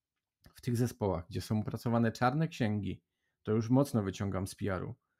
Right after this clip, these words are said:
I wszystkie te sytuacje potencjalnie kryzysowe są wynotowane, opracowane, kto, kiedy, co robi, w jaki sposób, z kim się kontaktuje,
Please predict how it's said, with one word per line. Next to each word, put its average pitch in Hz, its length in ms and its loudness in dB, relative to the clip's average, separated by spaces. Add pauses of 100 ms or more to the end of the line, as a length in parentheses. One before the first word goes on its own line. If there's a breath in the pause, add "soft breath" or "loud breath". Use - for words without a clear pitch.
(800)
I 110 100 -2
wszystkie 135 360 -2
te 165 120 0
sytuacje 120 420 -2
potencjalnie 101 520 -4
kryzysowe 98 580 -2
są 87 340 -6 (640)
wynotowane, 101 1080 2 (260)
opracowane, 113 960 0
kto, 131 580 0
kiedy, 101 640 -2
co 131 360 2
robi, 113 440 0
w 101 80 -8
jaki 120 360 0
sposób, - 480 -12
z - 80 -18
kim 127 200 -2
się 127 140 -4
kontaktuje, 104 680 -4